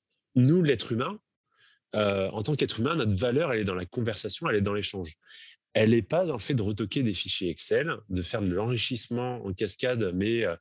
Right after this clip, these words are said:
en faisant du copier-coller à partir de LinkedIn, ça, ça n'a absolument aucun sens. Et puis en plus, avec le taux horaire qu'on a en France,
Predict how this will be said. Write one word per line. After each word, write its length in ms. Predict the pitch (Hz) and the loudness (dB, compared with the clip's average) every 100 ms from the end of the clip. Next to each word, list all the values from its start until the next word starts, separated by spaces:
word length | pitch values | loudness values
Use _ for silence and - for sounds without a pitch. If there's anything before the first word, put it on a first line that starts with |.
| - - - - | -12 -16 -16 -8
en 100 | 95 | -4
faisant 280 | 90 107 113 | 0 0 0
du 120 | 104 | -2
copier-coller 540 | 92 101 101 95 104 113 | -2 -4 -4 -2 0 0
à 80 | |
partir 280 | 95 92 - | -2 -6 -4
de 60 | 95 | -2
LinkedIn, 300 | 101 170 151 | -2 -2 0
ça, 140 | - - | -2 -2
ça 200 | - 107 | -6 -2
n'a 200 | 127 147 | -2 -2
absolument 460 | 110 101 - 127 127 | -8 -4 0 0 0
aucun 260 | 107 147 | -2 -2
sens. 280 | - 170 139 | -2 -4 -6
Et 60 | 87 | -8
puis 140 | - | -12
en 80 | 87 | -12
plus, 200 | - 120 | -4 -2
avec 160 | 92 87 | 0 -2
le 80 | 87 | -6
taux 180 | - 113 | -2 -2
horaire 320 | 107 117 98 | -2 -6 -8
qu'on 180 | 101 98 | -4 -4
a 120 | 95 | -4
en 100 | 85 | -6
France, 440 | - 151 170 - | -6 -4 -2 -2